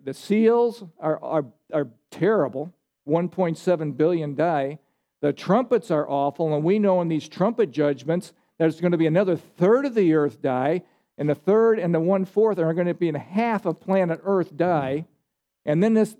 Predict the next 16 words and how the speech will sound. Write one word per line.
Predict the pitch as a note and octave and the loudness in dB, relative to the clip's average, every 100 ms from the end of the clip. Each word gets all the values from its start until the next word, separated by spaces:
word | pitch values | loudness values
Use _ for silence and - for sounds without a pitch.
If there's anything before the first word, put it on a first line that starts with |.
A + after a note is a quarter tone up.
| _ _ _ | _ _ _
the | D#3+ | -6
seventh, | C3+ - A3+ A3+ G3+ - _ _ _ - | -4 0 0 0 -4 -10 _ _ _ -4
uh, | D3+ D3+ C#3 - _ - | -2 0 -2 -6 _ -2
trumpet | A#3 A3+ D#3 | 0 0 -2
judgment | D#3 D3+ D3+ D#3+ | 0 -2 -2 -2
opens | F3+ G3+ G3 E3+ | 0 2 0 -2
the | D#3+ | -2
bowl | - G#3 A#3+ | 2 2 2
judgments. | F#3 D3+ C#3+ C#3+ E3 - _ _ - | 0 -2 -2 -4 -6 -8 _ _ 2
This | B3+ - | 2 2
is | A3+ | -6
towards | - G3 G3 F#3+ - | -2 2 2 2 -2
the | |
very, | C#3 A2+ A#2 E3 A#3 C#4 A#3 | -6 -8 0 4 4 4 0
very | D3 D#3+ D3 D3 | 0 2 0 -2
end. | C3+ C#3 F#3 | -4 -4 -4